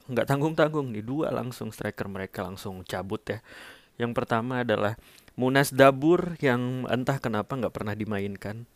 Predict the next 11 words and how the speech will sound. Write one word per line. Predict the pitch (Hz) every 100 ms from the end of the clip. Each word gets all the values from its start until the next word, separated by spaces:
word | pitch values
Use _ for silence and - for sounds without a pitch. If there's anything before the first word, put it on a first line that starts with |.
| -
jarang | 151 147 143 120
banget | 95 98
dimainkan | 104 95 90 92 98
oleh | 90 90
pelatih | 92 85 - 95 - - - - -
Julen | 107 104 101
Lopetegui. | 95 - 101 98 101 120 214 _ - - _ _ -
Padahal | 120 120 143
Munas | 156 135 131
Dabur | 127 113 143 135
adalah, | 104 104 104 107 110